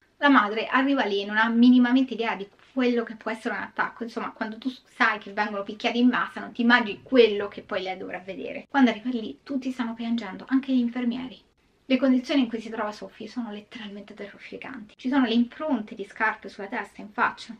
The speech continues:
tutto è nero, giallo, gonfio e addirittura c'è una spaccatura del cranio in cui esce del liquido. Sophie ha anche il collare esa-, elisabettiano, anche il colla-, anche il collo sta-, ha preso delle ripercussioni. L'intero corpo sembra letteralmente stropicciato, piena di lividi, graffi, ferite sul corpo, su ghe-,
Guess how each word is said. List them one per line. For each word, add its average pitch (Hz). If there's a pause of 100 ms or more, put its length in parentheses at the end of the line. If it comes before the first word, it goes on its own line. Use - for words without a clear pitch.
tutto 247
è 220
nero, 220
giallo, 220
gonfio 233 (180)
e 254
addirittura 233
c'è -
una 226
spaccatura 247
del 208
cranio 202
in 208
cui 240 (160)
esce 247
del 233
liquido. 233
Sophie 269
ha 240
anche 247
il 233
collare 226
esa-, 220
elisabettiano, 214
anche 233
il 233
colla-, 247
anche 254
il 208
collo 214
sta-, -
ha 220
preso 233
delle 208
ripercussioni. 220 (220)
L'intero 262
corpo 277
sembra 214
letteralmente 247
stropicciato, 226
piena 254
di 226
lividi, 208
graffi, 240
ferite 240
sul 220
corpo, 220
su -
ghe-, 226